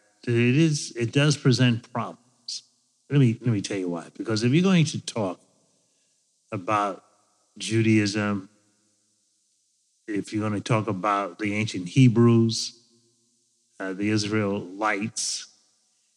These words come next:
it's probably not a good idea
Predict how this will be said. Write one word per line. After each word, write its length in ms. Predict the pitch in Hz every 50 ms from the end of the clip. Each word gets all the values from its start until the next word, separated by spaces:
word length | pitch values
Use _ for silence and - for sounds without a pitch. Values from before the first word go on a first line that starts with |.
| _ _ _ _ _ _ -
it's 380 | 113 113 117 110 - - -
probably 720 | - _ _ - - 180 190 190 180 185 165 143 147 143 135
not 400 | 127 123 120 123 143 143 151 160
a 40 | 151
good 240 | - - - 139 127
idea 540 | 127 113 104 98 - 95 98 95 87 80